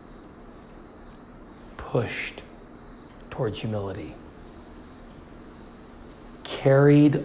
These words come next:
along toward humility. That is the point of this chapter,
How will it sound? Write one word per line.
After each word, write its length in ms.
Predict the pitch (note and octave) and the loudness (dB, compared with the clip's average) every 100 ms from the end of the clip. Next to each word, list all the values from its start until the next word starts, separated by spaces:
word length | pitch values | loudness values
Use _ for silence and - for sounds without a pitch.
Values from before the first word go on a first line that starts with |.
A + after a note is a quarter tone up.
| - | -6
along 920 | D3 E3 C3+ B2+ B2 A2+ A2 F2+ F#2 - - - - - - - | -6 -4 -2 0 0 0 -4 -8 -12 -18 -20 -20 -20 -20 -20 -20
toward 340 | - - A#2 G2+ | -12 -6 -4 -4
humility. 640 | - A2+ G#2 G2 - - - - - - - - - - - | -6 -6 -4 -6 -10 -14 -18 -20 -20 -20 -20 -20 -20 -20 -2
That 200 | A#2+ A#2+ | 2 4
is 140 | C3 A#2+ | 4 0
the 60 | |
point 360 | C#3+ C#3 A2+ - | 0 0 0 -4
of 100 | G#2+ | -8
this 160 | G#2 | -6
chapter, 480 | - G2+ F#2+ - - | -6 -6 -8 -12 -14